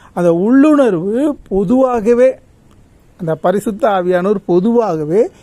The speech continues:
எல்லாருடைய உள்ளுணர்வுலையும் தூண்டி, "இதை மாதிரி செய்யாதீங்க, இதை செய்யுங்க" என்று அந்த ஞாபகம் கொடுத்துக்கிட்டே இருக்காரு. அதனால தான் நம்ம தவறு செய்யும்போது பதட்டம் அடைகிறோம்,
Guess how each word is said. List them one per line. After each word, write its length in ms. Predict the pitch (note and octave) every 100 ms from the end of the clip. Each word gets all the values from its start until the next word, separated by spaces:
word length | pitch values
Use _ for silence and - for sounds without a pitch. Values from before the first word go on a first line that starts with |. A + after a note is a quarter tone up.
| _ _
எல்லாருடைய 880 | E3 F#3+ A#3+ C#4 C#4+ C4+ A#3+ G#3+ F#3+
உள்ளுணர்வுலையும் 800 | E3+ F#3+ A3 G3+ D#3+ D3 G3+ A#3
தூண்டி, 480 | F#3 F#3+ F3+ A#3 E4+ _ _ _ -
"இதை 220 | F#3+ F3+
மாதிரி 240 | F3+ A#3 -
செய்யாதீங்க, 800 | F#3 F#3 G#3 G3 D#3+ D3+ F#3+ G#3
இதை 240 | F3+ D#3 D3+
செய்யுங்க" 320 | F3+ F#3+ G3
என்று 280 | E3+ D3+ G3+
அந்த 340 | C4+ E3 D#3 A#3
ஞாபகம் 400 | E3+ F3+ G3+ F#3 D#3+
கொடுத்துக்கிட்டே 460 | D#3+ E3 D#3+ E3+
இருக்காரு. 240 | D3 D3 - - - - -
அதனால 480 | F#3+ C4 D4 C4
தான் 180 | G#3 A3
நம்ம 200 | A#3 G3+
தவறு 340 | F3 F#3 A3 F#3+
செய்யும்போது 500 | G3 E3 G#3 G3 E3+
பதட்டம் 260 | F3 F#3
அடைகிறோம், 480 | D#3 C#3+ C#3+ D#3+